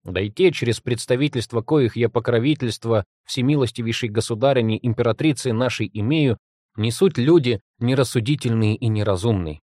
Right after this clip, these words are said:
Мне совершенно известна воля Её Величества, и я, в чём вас самих ссылаюсь, мне предписанное соблюдаю строжайше. Но тот, что вами сказано было в присутствии сиятельшего графа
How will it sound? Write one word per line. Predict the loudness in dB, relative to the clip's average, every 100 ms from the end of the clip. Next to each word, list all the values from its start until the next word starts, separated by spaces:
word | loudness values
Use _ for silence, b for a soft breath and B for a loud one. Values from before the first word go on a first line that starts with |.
| _ _ -4
Мне | -4
совершенно | 0 0 2 2 2 2
известна | 0 -2 0 0 0
воля | 2 4 2
Её | 0 0 2
Величества, | 2 2 2 0 0 0
и | 0 -2
я, | 0 2 2 -2 -14
в | -10
чём | -2 0 0 0
вас | 0 -2
самих | -4 -2 -2 -4 -4
ссылаюсь, | -2 2 2 2 -2 _ _ -2
мне | 2 2
предписанное | 2 -2 0 0 0 2 2 0 -4 -6
соблюдаю | -4 0 0 2 2 0
строжайше. | -2 -2 0 -2 -4 -8 -14 -16 _ _ _ _ _ _
Но | 0 2
тот, | 2 2
что | 0 2
вами | 4 4 4
сказано | 0 0 2 2 2
было | 2 2 2
в | 0
присутствии | -2 0 -2 -2 -6 -4
сиятельшего | -2 0 2 2 -2 -4 -2 -2
графа | 2 2 4 0